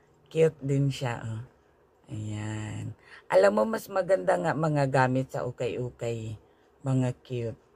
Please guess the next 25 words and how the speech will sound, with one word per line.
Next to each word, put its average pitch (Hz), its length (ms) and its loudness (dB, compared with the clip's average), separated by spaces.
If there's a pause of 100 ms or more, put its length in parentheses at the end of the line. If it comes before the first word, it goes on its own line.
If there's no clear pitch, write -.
(520)
Yan. 107 540 -8 (880)
And 135 300 4
then 135 280 6
next. - 520 0 (640)
Yan. 110 460 -4
Another 139 500 4
Hello 147 320 2
Kitty 143 400 -6
bag. 117 560 -2 (420)
<laughs> - 380 -14
Ang 196 320 -4
cute. 220 640 6 (500)
Ang 427 140 -2 (100)
cute 440 240 4
ng 262 160 4
mga 240 320 6
nabili 208 480 6
ko. 170 260 6 (460)
Thank 254 580 6
you, 247 320 10 (540)
Toy 180 340 6
for 220 400 2
Us, 190 600 6
for 156 240 2
these 175 400 0